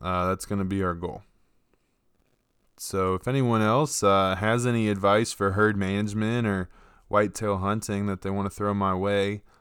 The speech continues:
please do. You can get me on social media. You can also send an email to mountain man pod at gmail dot com. Uh, and this goes for anything. You guys can message me about anything. You can ask me any questions. It's happened before. People have D M'd me, emailed me,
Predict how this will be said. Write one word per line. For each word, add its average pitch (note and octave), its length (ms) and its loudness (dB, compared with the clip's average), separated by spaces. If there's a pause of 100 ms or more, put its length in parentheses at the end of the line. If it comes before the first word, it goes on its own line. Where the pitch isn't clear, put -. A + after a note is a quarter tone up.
(260)
please A#2+ 300 0
do. G#2+ 80 0
You A#2 260 0
can G#2+ 160 -6
get G2+ 140 -2
me G#2 100 0
on G#2 120 0
social G#2 360 -4
media. G2+ 280 -4
You A2 100 -4
can A#2+ 140 -8
also C3+ 300 0
send A#2+ 220 -6
an G2 120 -6
email A2+ 420 0
to G2+ 80 4
mountain G2 380 4
man G2 240 2
pod G2+ 440 4
at F2+ 240 -2
gmail G2 420 2
dot F2+ 220 -2
com. F#2+ 420 -2 (760)
Uh, G#2 60 2
and G#2 180 4
this D#3 140 0
goes D3+ 280 2
for F#2+ 100 -6
anything. G2 460 -4
You G2+ 160 -4
guys B2+ 280 0
can F#2+ 180 -2
message F#2+ 360 -2
me F#2 280 0
about F#2+ 340 2
anything. A2+ 600 0
You G#2 80 0
can F#2 160 -2
ask F2 240 -4
me G2 100 -4
any F#2 140 -2
questions. G2 600 -2
It's F2 120 -8
happened G2+ 340 0
before. G2+ 480 4
People G2 320 -2
have F2+ 160 -4
D G#2 200 -2
M'd G2+ 280 -4
me, G#2 340 -2
emailed G#2 300 -2
me, F#2+ 280 -6